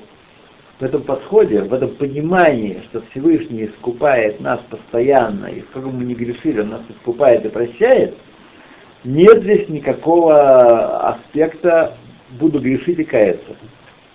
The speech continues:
Будем грешить и каяться. И по-еврейски "эхтева ашув".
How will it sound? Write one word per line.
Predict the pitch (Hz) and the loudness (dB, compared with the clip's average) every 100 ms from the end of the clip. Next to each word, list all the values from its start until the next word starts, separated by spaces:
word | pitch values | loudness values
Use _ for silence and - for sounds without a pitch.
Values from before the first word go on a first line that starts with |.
| _ _ _ _ _ _ - | _ _ _ _ _ _ -10
Будем | 269 285 226 | -6 -6 -6
грешить | 185 190 | -10 -8
и | |
каяться. | 180 143 113 - _ - _ _ _ _ _ _ 127 131 160 - - - _ - - - - - - - - - - - | -4 -4 -4 -8 _ -20 _ _ _ _ _ _ -16 -16 -16 -20 -20 -20 _ -20 -20 -20 -20 -20 -20 -20 -20 -20 -20 -6
И | 123 | -2
по-еврейски | 117 113 120 175 175 160 | 2 4 8 8 6 2
"эхтева | 151 123 - - 160 147 135 | 0 -2 -6 0 4 4 4
ашув". | - 139 104 | 0 -4 -4